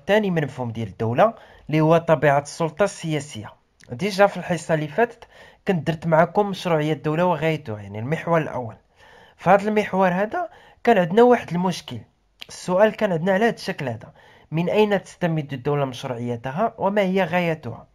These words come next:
يعني حاولنا نعرفوا كيفاش الدولة كتاخذ الحق باش أنها دير مجموعة من القوانين وتطبقهم على الأفراد ديال المجتمع ديالها، يعني منين كتاخذ هذا الحق هذا؟ وكان عندنا السؤال الثاني:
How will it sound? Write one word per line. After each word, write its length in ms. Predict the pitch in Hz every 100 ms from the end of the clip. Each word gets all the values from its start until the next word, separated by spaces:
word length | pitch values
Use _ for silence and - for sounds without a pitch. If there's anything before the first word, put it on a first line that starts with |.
| - - _ _
يعني 260 | 117 139 165
حاولنا 400 | 156 202 196 185
نعرفوا 440 | 143 139 - 339 - - - _
كيفاش 360 | 226 220 214 135
الدولة 340 | - 180 208
كتاخذ 600 | 202 190 - 180 151 123
الحق 340 | 139 277 - - -
باش 220 | 277 -
أنها 300 | 226 220 185
دير 200 | 143 170
مجموعة 300 | 143 160 156
من 100 | 151
القوانين 600 | 143 160 151 170 226 349 -
وتطبقهم 540 | 277 202 - - 220
على 80 | 214
الأفراد 400 | 175 - 196 170
ديال 120 | 165
المجتمع 420 | 170 160 175 156
ديالها، 300 | 120 131 113 - _ _ -
يعني 200 | 127 156
منين 180 | 220
كتاخذ 480 | 220 214 - - 151
هذا 140 | 170 147
الحق 320 | - - 147
هذا؟ 240 | 120 - - - - _
وكان 240 | 220 330 311
عندنا 200 | 202 240
السؤال 400 | 240 233 190 196
الثاني: 520 | - 202 226 277